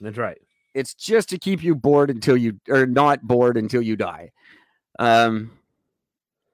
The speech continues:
Speaker 2: I think it's stupid. I think it's a waste of time. I, I honestly, I don't think we should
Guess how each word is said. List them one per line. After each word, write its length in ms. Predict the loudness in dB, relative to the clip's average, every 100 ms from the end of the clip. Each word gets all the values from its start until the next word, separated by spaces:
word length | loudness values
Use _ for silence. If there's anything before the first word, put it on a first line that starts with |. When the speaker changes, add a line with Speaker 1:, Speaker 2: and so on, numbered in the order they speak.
| _ _ 0
Speaker 2:
I 120 | 2
think 140 | 2
it's 140 | -2 -4
stupid. 320 | -6 -4 0
I 100 | 0
think 140 | -2
it's 80 | -6
a 60 | -6
waste 260 | -8 -10
of 60 | -10
time. 320 | -6 -4 -6
I, 260 | -4 -2 -2
I 280 | -2 -2 -4
honestly, 520 | -2 -2 -2 -2 -2
I 120 | -2
don't 300 | -2 -2 -2
think 200 | -4 -6
we 100 | -6
should 320 | -8 -10 -12